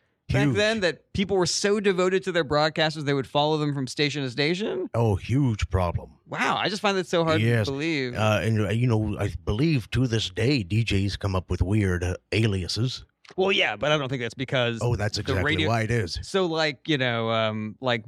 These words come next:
Speaker 1: like Bow Wow and the, the Douche.
Speaker 2: The Douche.
Speaker 1: Like, they, they came up with those not because they thought they would be fun,
Speaker 2: They had to.
Speaker 1: but because they had to?
Speaker 2: They were told to. I'm sure of it.
Speaker 1: Interesting.
Speaker 2: I am sure of it.
Speaker 1: Okay.
Speaker 2: I wanted to go with, uh,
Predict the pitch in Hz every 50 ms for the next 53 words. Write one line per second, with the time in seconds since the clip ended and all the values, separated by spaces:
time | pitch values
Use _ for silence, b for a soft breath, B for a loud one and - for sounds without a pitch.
0 | - - - 120 113 107 107 - 139 135 135 135 131 135 131 131 127 127 123 123
1 | 123 123 123 120 120 123 120 120 120 120 113 110 117 113 110 110 110 107 95 117
2 | 110 123 127 113 117 139 135 131 123 120 110 - - - - - - _ _ _
3 | _ _ _ - 110 - 98 90 120 113 104 95 82 - - - - 160 147 135
4 | 131 127 - - _ _ _ _ - 123 127 135 147 165 165 160 160 170 170 -
5 | - 190 180 180 170 143 170 156 - 156 147 147 139 110 120 143 139 143 127 135
6 | 151 147 123 - 151 147 139 120 127 127 - 139 131 127 123 127 120 120 107 127
7 | 120 110 - - - 165 160 151 139 131 123 120 120 120 117 107 98 101 98 85
8 | 101 104 139 147 - 110 95 82 80 147 143 - 147 135 - 151 139 123 113 139
9 | 127 127 160 185 202 208 - - - 269 - 98 104 101 101 95 - - 107 120
10 | 151 143 117 - 98 87 76 82 87 90 87 - - - 104 113 156 - 139 -
11 | - - - 127 113 104 110 117 98 87 85 - - - 131 143 143 101 76 73
12 | - - B B B - 180 254 262 - - 110 127 120 120 147 151 127 110 110
13 | 98 104 104 107 101 95 90 104 95 90 87 85